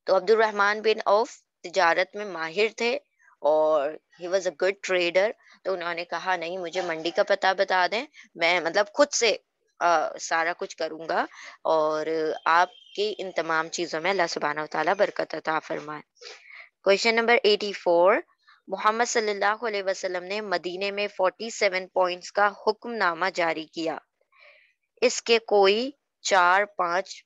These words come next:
पॉइंट्स लिखें। आप सल्लल्लाहु अलैहि वसल्लम ने फ़ोर्टी सेवन कमांडमेंट्स, हुक्म, अहकामात नाफिज किए,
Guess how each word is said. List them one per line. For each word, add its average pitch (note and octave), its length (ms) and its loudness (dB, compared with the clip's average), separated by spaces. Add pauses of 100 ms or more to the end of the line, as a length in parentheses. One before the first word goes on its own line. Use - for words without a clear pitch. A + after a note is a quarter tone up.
(140)
पॉइंट्स E3+ 400 -2
लिखें। E3+ 360 -6 (760)
आप F3 140 2
सल्लल्लाहु F#3 540 2
अलैहि G3 140 4
वसल्लम F#3+ 260 -4
ने G3+ 80 0
फ़ोर्टी G3 380 0
सेवन F#3 300 -2
कमांडमेंट्स, F3 920 -4
हुक्म, G3 420 -4
अहकामात F3 640 -2
नाफिज G3 400 -6
किए, A3 300 0